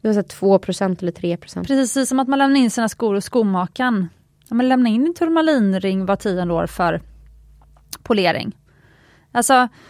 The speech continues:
Speaker 2: jag har ju till och med börjat ta av mig, ehm, eller det har jag gjort rätt länge, men jag tar av mig ringarna när jag lagar middag till exempel. Alltså för att jag vet ju att jag kommer slå till ugnen där och så jag kommer, alltså det är ju liksom
Speaker 1: Jo, men det gör jag också. Och när man gör mer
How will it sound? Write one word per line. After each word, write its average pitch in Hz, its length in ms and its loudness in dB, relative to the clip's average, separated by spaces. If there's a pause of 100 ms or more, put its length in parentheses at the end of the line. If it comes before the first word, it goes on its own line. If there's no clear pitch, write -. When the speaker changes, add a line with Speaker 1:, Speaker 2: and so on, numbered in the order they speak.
(460)
Speaker 2:
jag 233 260 4
har 285 100 4
ju 302 60 4
till 277 180 0
och 214 60 0
med 202 100 0
börjat 202 320 0
ta 220 120 0
av 180 240 2
mig, 185 460 -2
ehm, 180 220 -4 (420)
eller 208 140 -4
det 214 60 0
har 208 60 0
jag 202 80 2
gjort 196 200 -6
rätt 180 140 -6
länge, 196 240 -2
men 208 160 0 (260)
jag 226 160 0
tar 254 120 0
av 214 100 4
mig 208 140 2
ringarna 190 320 -2
när 180 180 -2
jag 175 360 0
lagar 196 220 4
middag 233 320 2
till 262 140 -2
exempel. 90 460 -4 (680)
Alltså 226 220 0
för 233 160 4
att 220 200 2
jag 233 200 2
vet 240 360 2
ju 254 40 4
att 247 80 0
jag 226 140 2
kommer 262 200 4
slå 277 160 2
till 254 260 0
ugnen 233 480 4
där 226 440 6
och 208 120 0
så 220 120 -2
jag 214 180 0
kommer, 226 240 0
alltså 240 260 2 (480)
det 226 200 -2
är 247 280 4
ju 240 100 2
liksom 277 200 2
Speaker 1:
Jo, 311 60 10
men 302 100 8
det 311 60 6
gör 311 140 8
jag 277 100 6
också. - 180 0
Och 240 100 6
när 240 60 8
man 233 140 6
gör 208 280 6 (340)
mer 220 480 6